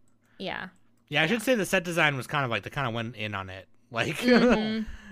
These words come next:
Speaker 2: yeah.
Speaker 1: Well, their budget was four million.
Speaker 2: Yeah. Oh, Jesus. Yeah, for a decom movie, it's pretty good. <laughs> Like,
Speaker 1: Yeah. <laughs> Yeah.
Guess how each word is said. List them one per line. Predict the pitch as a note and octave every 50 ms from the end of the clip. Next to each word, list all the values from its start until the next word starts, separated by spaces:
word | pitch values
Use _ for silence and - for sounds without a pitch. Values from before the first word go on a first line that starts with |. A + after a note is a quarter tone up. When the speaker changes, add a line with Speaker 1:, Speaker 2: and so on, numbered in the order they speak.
| F3 - _ _
Speaker 2:
yeah. | A#2+ A2+ G#2+ G2+ F#2+ F#2 G2 -
Speaker 1:
Well, | - C4+ C#4+ C#4+
their | D#4 D#4 D#4
budget | B3+ A3+ B3 C4 C#4 C#4 F4+ E4+ C#4 - -
was | - A3+ A#3 A3 G#3+ -
four | - - G#3 G#3+ G3+ F#3+
million. | F#3+ F3+ E3+ E3 D#3+ D#3+ E3 - - G3 F#3 - _ _ _ _ _ - C6+ C6+ C6+ C6+ B5 A5+ G5+ F#5 _ _ _ _ _ _ _ _ _ _ _ _ _ -
Speaker 2:
Yeah. | C3 C3+ D3 D3+
Oh, | D#3+ D#3+ D3+ B2 A2+
Jesus. | G2 - A#2 B2+ A2+ G#2 G2 - - - -
Yeah, | B2 A2 G2+ G2
for | - C3
a | A#2
decom | G#2 G2+ A2+ A2+ G#2+ B2+ G#2+ G2
movie, | G2+ G#2 G2+ G2 G2+
it's | G2+ -
pretty | - A2 G2+ G2
good. | G2 G2+ G2 G2 G2 - _ _
<laughs> | - C#3+
Like, | G#3+ A3 G#3+
Speaker 1:
Yeah. | G3+ - A#3 G#3+ A#3+ B3 G#3 B3 C#4 A3+ - C#4+ D#4+ D4+ C#4+ - - - - - - - -
<laughs> | E4+ D#4+ D4 C#4+ B3+ - - _ _ _ - - - - _ _ _ _ _
Yeah. | - G3 F#3+ D3 F#2 -